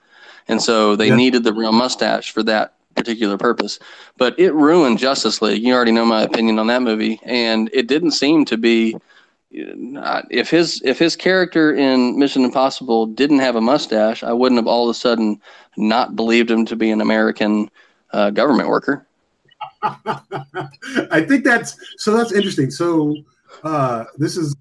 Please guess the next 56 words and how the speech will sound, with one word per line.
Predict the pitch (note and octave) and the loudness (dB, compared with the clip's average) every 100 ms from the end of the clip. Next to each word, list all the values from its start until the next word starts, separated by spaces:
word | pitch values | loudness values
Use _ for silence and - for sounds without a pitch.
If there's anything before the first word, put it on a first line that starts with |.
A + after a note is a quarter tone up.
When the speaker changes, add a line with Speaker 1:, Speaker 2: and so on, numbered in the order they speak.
| C#3 | -2
Speaker 2:
going | D#3+ D3+ | 0 0
a | C#3+ | -2
little | D#3+ D3 | -4 -2
bit | C3 | -2
off | A2+ | -2
the | A2 | -8
path, | - F2+ - | -12 -14 -8
but | B2 | -6
that, | E3 D#3+ D#3+ C3+ | -2 -2 -2 -2
that | D3 | 0
idea | C#3+ C#3 E3+ E3+ | 0 0 0 0
of | C#3 B2+ B2 G#2+ _ _ _ _ A2+ | -2 -2 -2 -4 _ _ _ _ -4
when | B2 | -2
we're | C3 | 2
dealing | F#3+ | 4
with | G3 | 4
the | D#3+ | 0
Brits, | C3 C3 A#2 - - _ _ _ _ | 2 2 2 -4 -18 _ _ _ _
we | B2 | -4
gotta | B2 D3+ D#3 | 0 0 2
let | C#3+ C#3 | 0 0
the | C3+ | -2
audience | B2 A#2 G#2+ A2 | -2 -2 -6 -8
know, | G2+ | -10
'cause | F#2+ | -6
the | A2 | -4
audience | B2 A#2 | -2 -4
isn't | A2+ G#2+ | -4 -10
smart | A2+ G#2+ | -6 -6
enough | G2+ - | -6 -10
to | |
figure | - A2 G2+ G2 | -10 -8 -4 -4
out, | F#2+ F#2 _ _ _ _ | -6 -10 _ _ _ _
okay, | G#2 A2 | -4 2
Speaker 1:
Right. | |
Speaker 2:
these | D3+ D#3 | 2 2
guys | C#3+ | 2
are | B2 | 0
the | G#2+ | 0
British | B2 A2+ - | 0 -2 -4
folk, | G#2 G#2 _ _ _ _ _ | -8 -8 _ _ _ _ _
and | G#2+ G#2+ | -4 -2
the | A2 | 2
Americans | B2 G3 C#3+ A2 | 2 2 2 0
have | G#2 | -2
the | F#2+ | -4
mustache. | C3 C#3 - - - _ _ _ _ - | -2 -2 -4 -18 -20 _ _ _ _ 0
They | B2+ | 4
Speaker 1:
Right. | E3 | 4
Speaker 2:
did | D3 | 2
the | C3+ | 0
same | - F3 F#3 | 2 2 2
thing, | E3+ D3+ | 0 0
I | C#3 | 0
would | C3+ _ B2+ | -2 _ -12
argue, | B2 A#2+ A#2 A#2+ | -10 -4 -2 -2